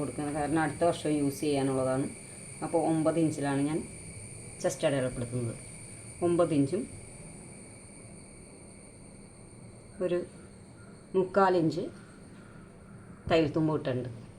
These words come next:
മുക്കാൽ ഇഞ്ചിൻ്റെ ആവശ്യമില്ല, അര ഇഞ്ച് ഇടുന്നവർക്ക് അര ഇഞ്ച് ഇടാം. അപ്പം നമ്മളിങ്ങനെ ചെസ്റ്റ് അടയാളപ്പെടുത്തി.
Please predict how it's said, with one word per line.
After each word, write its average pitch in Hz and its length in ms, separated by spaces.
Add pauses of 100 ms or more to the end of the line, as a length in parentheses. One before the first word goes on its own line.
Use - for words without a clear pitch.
(300)
മുക്കാൽ 170 320
ഇഞ്ചിൻ്റെ 175 320
ആവശ്യമില്ല, 165 360 (100)
അര 170 160
ഇഞ്ച് 165 160
ഇടുന്നവർക്ക് 165 440
അര 156 80 (120)
ഇഞ്ച് 139 180
ഇടാം. 135 160 (680)
അപ്പം - 200
നമ്മളിങ്ങനെ 151 380 (100)
ചെസ്റ്റ് - 320 (460)
അടയാളപ്പെടുത്തി. 131 600